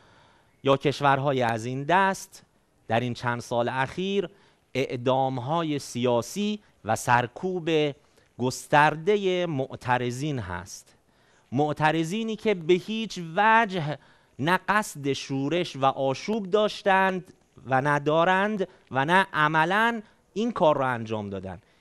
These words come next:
هیچگاه این معترضین دست به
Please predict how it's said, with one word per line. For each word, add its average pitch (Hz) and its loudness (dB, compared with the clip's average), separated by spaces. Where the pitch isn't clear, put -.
هیچگاه 226 0
این 139 0
معترضین 175 0
دست 196 -2
به 151 -2